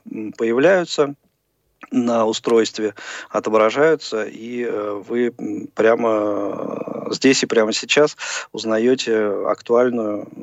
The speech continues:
информацию оперативно, то есть будете готовы ко всем прямым эфирам, э, к темам, э, выпусков новостей, новых программ, э, и так далее.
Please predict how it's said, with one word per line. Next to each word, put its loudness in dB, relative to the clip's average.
информацию -4
оперативно, -2
то -14
есть -8
будете 2
готовы 2
ко -4
всем -4
прямым 4
эфирам, 0
э, -6
к -10
темам, -2
э, -6
выпусков -2
новостей, 4
новых 0
программ, 2
э, -8
и -6
так -6
далее. -6